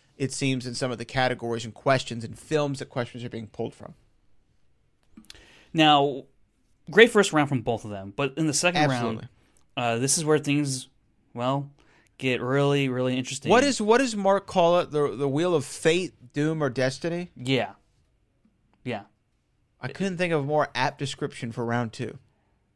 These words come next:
Speaker 2: Absolutely. And second rounds in Inner Geekdom, if you have a particular strength, it can really propel you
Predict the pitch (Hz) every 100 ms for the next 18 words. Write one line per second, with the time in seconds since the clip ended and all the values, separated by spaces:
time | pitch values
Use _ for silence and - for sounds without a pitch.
0 | _ _ _ _ _ _ 180 196 147 131
1 | 135 - - _ _ _ _ _ - 135
2 | 127 120 120 117 117 117 - _ _ _
3 | - 233 269 190 156 160 156 135 131 120
4 | 117 - _ _ _ _ _ _ _ _
5 | _ _ - 180 185 170 135 151 139 117
6 | 113 - _ _ _ _ 135 160 190 156
7 | 180 170 139 131 165 165 190 220 - 120
8 | 104 101 - _ _ _ _ _ 139 139
9 | 139 117 123 131 131 - - 139 147 123
10 | 113 113 110